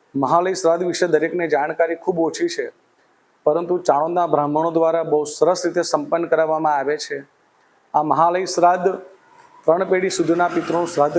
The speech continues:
કર્મ કરવામાં આવે છે, એમનું પિંડદાન, એનું તર્પણ કરવામાં આવે છે. મહાલય શ્રાદ્ધમાં દાનનો પણ એનું મહત્વ છે. સોનું, ચાંદી, ગાય, તુલસી,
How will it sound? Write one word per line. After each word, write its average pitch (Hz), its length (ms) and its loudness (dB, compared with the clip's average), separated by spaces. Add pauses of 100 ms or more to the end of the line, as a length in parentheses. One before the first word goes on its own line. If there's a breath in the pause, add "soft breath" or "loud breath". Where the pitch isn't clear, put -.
કર્મ 170 220 0
કરવામાં 160 420 2
આવે 156 120 -2
છે, 170 100 -10
એમનું 160 200 -6
પિંડદાન, 151 300 0
એનું 170 200 -6
તર્પણ 151 340 -2
કરવામાં 143 480 -2
આવે 135 160 -10
છે. - 180 -18 (720 soft breath)
મહાલય 170 500 0
શ્રાદ્ધમાં 180 440 2
દાનનો 160 300 2
પણ 175 300 2
એનું 165 160 -4
મહત્વ 131 340 -6 (140)
છે. - 120 -20 (500)
સોનું, 160 480 -2 (440)
ચાંદી, 147 360 -2 (400)
ગાય, 143 300 0 (600)
તુલસી, 135 400 -4